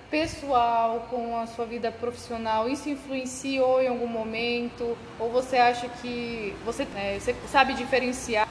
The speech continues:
Ou se você não tiver o cuidado necessário, isso pode prejudicar também nas suas relações interpessoais? Enfim, conta um pouquinho, assim, sobre você, sobre a sua relação com o seu trabalho e extra-trabalho, digamos.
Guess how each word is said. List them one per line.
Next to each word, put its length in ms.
Ou 140
se 500
você 180
não 80
tiver 640
o 80
cuidado 420
necessário, 480
isso 140
pode 180
prejudicar 560
também 320
nas 160
suas 160
relações 500
interpessoais? 1120
Enfim, 280
conta 200
um 60
pouquinho, 380
assim, 180
sobre 280
você, 420
sobre 240
a 20
sua 160
relação 420
com 140
o 280
seu 100
trabalho 840
e 120
extra-trabalho, 920
digamos. 580